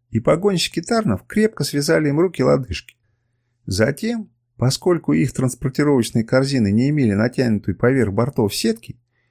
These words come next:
девушек связали попарно, одну головой к ногам другой. Подобный метод всегда применяется при перевозке рабов в открытых корзинах,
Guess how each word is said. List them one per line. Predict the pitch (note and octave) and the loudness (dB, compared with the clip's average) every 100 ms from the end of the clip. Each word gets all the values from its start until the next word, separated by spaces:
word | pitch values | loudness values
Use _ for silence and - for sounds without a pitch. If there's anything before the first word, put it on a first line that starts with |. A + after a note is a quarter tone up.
| _ _ | _ _
девушек | G#2 D3 A3 G3+ - | -4 0 0 -2 -6
связали | - C#3+ G3 G3 | -4 0 2 2
попарно, | F3 C#3+ - F#2+ D#2+ F2+ - _ _ _ _ - | 2 0 2 0 0 -6 -14 _ _ _ _ -2
одну | G2+ D#3 G#3+ G3+ | 0 2 0 2
головой | C#3+ D3 G#3 G3 | 2 4 2 0
к | |
ногам | C#3 B2+ D3 C3+ | 0 2 2 2
другой. | C3+ F#2+ D2+ D2+ _ _ _ _ _ _ - | -2 -2 -4 -6 _ _ _ _ _ _ -2
Подобный | G2+ F#3 A3 F3+ | 0 2 0 0
метод | G3 A#3 A3+ G#2+ - | -2 -4 -6 -10 -6
всегда | D3+ G#3 A3+ | -4 -2 -2
применяется | A3 E3 F3+ G#3+ F3 - | 0 0 0 0 -2 -4
при | C#3 C#3 | -4 -4
перевозке | C#3 C#3+ F#3+ F3 - | 0 0 0 -2 0
рабов | D#3 D#3 D#3 C#3+ | 0 0 0 0
в | |
открытых | C#3 - D#3 C3+ | -2 -2 -4 -2
корзинах, | - C3+ A#2+ E2+ | 0 2 2 0